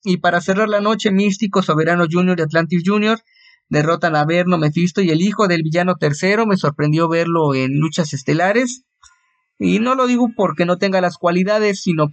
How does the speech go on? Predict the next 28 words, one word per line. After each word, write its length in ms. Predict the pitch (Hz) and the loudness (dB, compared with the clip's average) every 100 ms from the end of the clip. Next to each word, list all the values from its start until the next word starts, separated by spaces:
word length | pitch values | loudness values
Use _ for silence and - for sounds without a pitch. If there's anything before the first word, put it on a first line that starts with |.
| - | -2
porque 400 | 151 143 - 160 | 0 0 -2 -2
al 120 | 156 | 0
menos 280 | 170 175 175 | 0 0 0
comparado 460 | 151 147 160 165 | -2 0 0 0
con 120 | 160 | 0
Atlantis 460 | 147 143 160 156 147 | -2 0 -2 0 0
Junior, 460 | 160 180 185 196 147 | 2 2 2 0 -2
Atlantis 400 | 151 160 160 151 | 0 -2 0 0
Junior 280 | 147 165 151 | 0 0 -2
está 320 | 147 156 160 | -2 0 0
uno 280 | 156 165 160 | 2 0 0
o 40 | |
dos 180 | 147 147 | 0 0
niveles 380 | 147 147 151 147 | 0 0 0 0
arriba 500 | 135 147 151 143 147 - _ _ _ - | 0 0 0 0 -4 -12 _ _ _ -4
del 220 | 151 156 | 0 0
hijo 220 | 156 160 | 0 0
del 140 | 147 | 0
villano 360 | 139 143 156 160 | 0 0 0 0
tercero. 520 | 165 156 208 220 247 277 - _ _ _ _ _ _ _ _ | -2 -2 -2 0 0 -4 -12 _ _ _ _ _ _ _ _
Combate 460 | 156 156 170 165 | -2 0 0 0
correcto, 720 | 175 175 190 220 196 220 214 208 - _ _ _ | 0 0 0 -2 -2 -2 0 -2 -6 _ _ _
dinámico, 720 | 185 180 214 226 226 208 196 | -2 0 2 2 2 0 0
algunos 360 | 180 160 156 160 | -2 0 0 0
lances, 560 | 202 220 196 208 190 | 0 0 0 0 0
el 100 | 151 | 0
público 400 | 147 160 160 151 | -2 0 0 0
apoyándolos. 840 | 147 - 160 190 208 202 202 202 | -2 0 -2 0 0 0 0 0